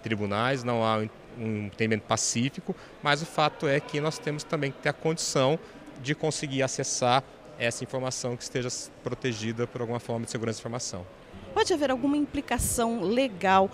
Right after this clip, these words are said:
Speaker 2: para o responsável pelo escritório contábil, pelo fato de fornecer à Polícia Federal, no caso,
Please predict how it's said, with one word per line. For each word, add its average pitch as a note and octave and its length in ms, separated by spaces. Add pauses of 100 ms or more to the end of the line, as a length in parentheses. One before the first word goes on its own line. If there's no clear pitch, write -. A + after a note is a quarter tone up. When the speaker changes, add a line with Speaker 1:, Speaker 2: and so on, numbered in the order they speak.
(200)
Speaker 2:
para G#3 160
o - 20
responsável G3+ 600 (140)
pelo D#4 240
escritório F#3 640
contábil, F3 640 (260)
pelo A3+ 140
fato - 380
de F#3+ 120
fornecer G#3+ 600
à A3+ 80
Polícia A3+ 400
Federal, F3+ 600
no F3+ 120
caso, G3+ 420